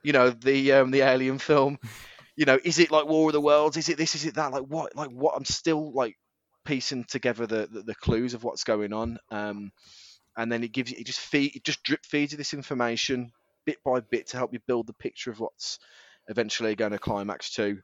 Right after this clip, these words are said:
Um, and I thought this scenes were excellent as well. We, we, we skirted over, like, some of the humour, um, in this film, like you mentioned about G-Spot the cat. When he's being <laughs> interviewed and he, and she goes, "Uh, did you have a drink during all this?" And then all of a sudden it pops up with, um,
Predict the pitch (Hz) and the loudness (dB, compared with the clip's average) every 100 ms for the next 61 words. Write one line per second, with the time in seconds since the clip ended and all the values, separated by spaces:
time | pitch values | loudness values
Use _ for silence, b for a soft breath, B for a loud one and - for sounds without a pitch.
0 | - 98 101 101 104 123 107 98 113 98 | -10 -8 -8 -10 -10 -8 -8 -6 -6 -6
1 | 98 76 - 104 95 - 101 98 B B | -8 -12 -10 -12 -10 -4 -4 -4 B B
2 | B B 170 143 147 156 - 185 165 143 | B B 0 0 -4 -2 2 6 6 6
3 | 127 131 151 - _ _ _ _ _ _ | 4 6 2 0 _ _ _ _ _ _
4 | - 135 - - 135 143 139 110 101 87 | -4 -4 -2 -2 -2 -2 0 0 0 -8
5 | _ - 101 101 104 104 - 95 101 98 | _ -8 -8 -6 -8 -8 -6 -6 -6 -8
6 | 101 - 107 95 90 - 98 - - - | -8 -10 -10 -8 -8 -6 -8 -6 -8 -8
7 | - 95 - b b b b b _ _ | -6 -6 -8 b b b b b _ _
8 | - - _ _ - 143 151 147 165 151 | -20 -20 _ _ -2 2 2 2 2 0
9 | 123 123 151 127 139 143 147 143 123 120 | -4 -6 -6 0 2 2 0 -2 -2 -2
10 | 120 117 110 - 117 - 131 117 117 139 | -2 -6 -8 -4 -6 -2 -2 -2 -4 -6
11 | 139 151 117 127 175 - _ _ - 139 | -4 -4 -4 -6 -6 -14 _ _ -2 0
12 | 151 151 143 175 - B B B 139 139 | 2 0 -4 -6 -10 B B B 2 6
13 | 147 147 156 147 156 - - - 151 131 | 6 6 4 4 4 4 4 4 0 0
14 | 147 139 165 139 135 | 0 4 6 6 2